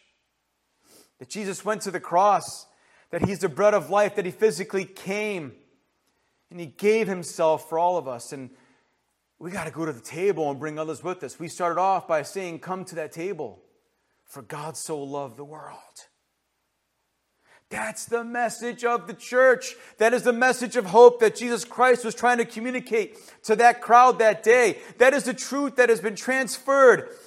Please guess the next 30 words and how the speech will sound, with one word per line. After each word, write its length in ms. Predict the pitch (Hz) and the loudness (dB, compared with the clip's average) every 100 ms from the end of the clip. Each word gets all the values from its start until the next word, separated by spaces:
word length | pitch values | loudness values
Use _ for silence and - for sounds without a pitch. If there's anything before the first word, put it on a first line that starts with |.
| - - | -18 -8
into 300 | 247 214 247 247 | -6 0 0 2
our 280 | 247 269 | 4 4
hands 420 | 226 247 254 226 - | 2 -2 -4 -6 -8
to 120 | 208 | -12
communicate 760 | - 208 262 277 - 233 202 | -10 -8 -6 -6 -4 -6 -6
to 160 | - 202 | -2 0
a 20 | |
lost, 560 | 175 247 254 214 - 185 | 0 0 2 2 -4 -4
lonely, 420 | 226 233 214 196 | -4 -2 -6 -10
dying, 520 | 131 208 214 185 175 | -4 -2 -2 -4 -6
and 100 | 156 | -6
hungry 300 | 165 175 170 | -6 -6 -6
world. 480 | 147 156 147 131 - - _ _ _ _ _ _ _ _ _ _ _ _ _ _ _ _ | -2 0 0 -2 -6 -16 _ _ _ _ _ _ _ _ _ _ _ _ _ _ _ _
We're 100 | - | -8
gonna 160 | 180 185 | -4 -2
partake 460 | 165 160 180 175 160 | -2 -6 -6 -8 -8
in 100 | 139 | -14
communion 560 | 147 139 160 139 101 _ _ _ _ _ _ _ | -14 -12 -12 -12 -16 _ _ _ _ _ _ _
because 320 | - 175 185 147 | -14 -8 -8 -8
it 260 | 160 - | -12 -6
demonstrates 640 | 196 190 175 - 170 151 - | -4 -4 -6 -8 -8 -8 -12
and 140 | 139 | -18
shows 800 | - - 196 170 113 104 - - _ _ _ _ - | -12 -2 0 0 -2 -12 -20 -20 _ _ _ _ -14
that 160 | 151 | -12
Jesus 500 | - 208 196 156 147 | -10 -8 -8 -8 -10
is 160 | 170 156 | -12 -12
the 120 | 156 | -12
bread 280 | 143 160 151 | -6 -4 -2
of 120 | 123 | -4
life 680 | 135 151 151 123 - - | -6 -6 -6 -8 -18 -20